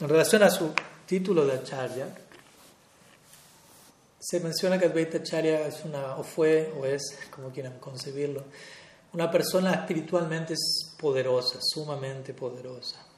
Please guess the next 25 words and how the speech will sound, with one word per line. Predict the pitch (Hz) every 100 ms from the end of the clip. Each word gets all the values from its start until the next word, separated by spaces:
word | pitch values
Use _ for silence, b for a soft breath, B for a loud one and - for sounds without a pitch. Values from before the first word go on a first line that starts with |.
| 139 135 - -
Él | 170 143
era, | 139 131 131 - -
en, | 165 175 160
en | 147
los | 131 -
tiempos | 180 196 185 151
en | 156
el | 147 139
que | 147
el |
Gaur | 143 147 147
Lila | 147 143 135 - B B B B _
se | - 135 131 -
expresó | - - 127 - 151
en |
este | 151 160
plano, | 156 165 175 147 143 175
él | 160
era | 165 156
básicamente | 147 147 - 147 147 151
el | 139
líder | 135 202 202 127
de | 127
la | 120
comunidad | 117 131 123 120 120 113